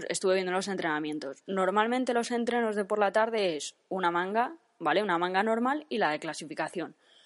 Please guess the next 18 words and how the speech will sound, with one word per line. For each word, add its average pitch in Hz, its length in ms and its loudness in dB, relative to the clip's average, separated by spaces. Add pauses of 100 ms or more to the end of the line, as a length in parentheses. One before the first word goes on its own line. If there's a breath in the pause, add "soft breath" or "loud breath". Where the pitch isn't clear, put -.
(160 soft breath)
Bueno, 196 260 0
pues 175 280 -2
en 190 160 0
est-, 247 320 -2
eh, 175 240 4
a-, 160 240 0
este 185 300 0
año 294 380 0
ha 214 100 0
habido 185 320 2
dos, 208 1200 2
dos, 208 540 0
dos 196 280 2
clasificatorias. 165 920 -2 (720 soft breath)
Total, 190 320 2
que 160 80 -2
eran 208 200 0
las 151 280 -4